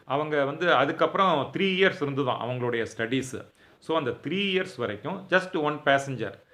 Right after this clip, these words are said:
அந்த ட்ரெயினோட டைமிங்ஸை கூட மாத்தினாங்களாம். மார்னிங் அந்த கேர்ள் வந்து டிராவல் பண்றதுக்கு அந்த டைம் மேட்ச் ஆகும், அதே மாதிரி ஈவினிங். So அந்த ஸ்கூலோட டைமிங்ஸ் வந்து மாறிச்சுனாக்கா அந்த கேர்ள் வந்து அந்த ஸ்டேஷன் ஸ்டாஃப் கிட்ட சொல்லுவாங்களாம்.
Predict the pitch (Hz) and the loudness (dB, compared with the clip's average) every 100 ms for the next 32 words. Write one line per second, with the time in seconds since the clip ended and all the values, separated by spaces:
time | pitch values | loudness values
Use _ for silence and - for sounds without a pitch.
0 | - - 131 135 127 131 160 180 180 147 | -20 -6 -4 0 0 2 2 2 4 4
1 | 127 135 147 175 175 - 147 156 143 127 | 4 2 0 0 -2 -2 2 2 2 2
2 | 135 139 120 101 120 143 120 139 160 165 | 2 0 -2 -2 -2 -2 2 4 4 0
3 | 165 127 123 110 139 147 139 127 143 147 | -6 -6 -4 0 4 4 2 0 2 4
4 | 120 107 107 _ _ _ 127 147 156 147 | 2 -2 -6 _ _ _ 0 2 2 0
5 | 131 120 120 123 196 202 - _ _ _ | -4 -4 -4 -4 -4 -6 -12 _ _ _
6 | 120 127 127 143 143 123 123 131 135 101 | -8 -4 0 0 0 0 -2 0 0 0
7 | 135 185 - - - 127 156 170 170 151 | -4 -6 -12 -20 -8 -4 -2 0 0 0
8 | 156 180 165 117 - _ _ _ _ _ | 0 0 -2 -6 -14 _ _ _ _ _
9 | - 185 175 147 - 190 214 208 165 156 | -4 -2 0 -2 -4 0 4 6 6 6
10 | 160 180 190 175 156 165 180 143 151 165 | 6 4 2 -2 -2 -2 0 4 6 6
11 | - 147 143 165 185 151 131 147 160 151 | 2 -2 -2 2 2 4 2 6 6 4
12 | 139 156 135 120 113 104 - 147 147 143 | 0 0 2 2 0 -2 2 2 2 -4
13 | - 131 131 127 127 117 120 120 107 101 | -2 0 0 -2 -4 -4 -4 -2 -2 0
14 | 135 | -2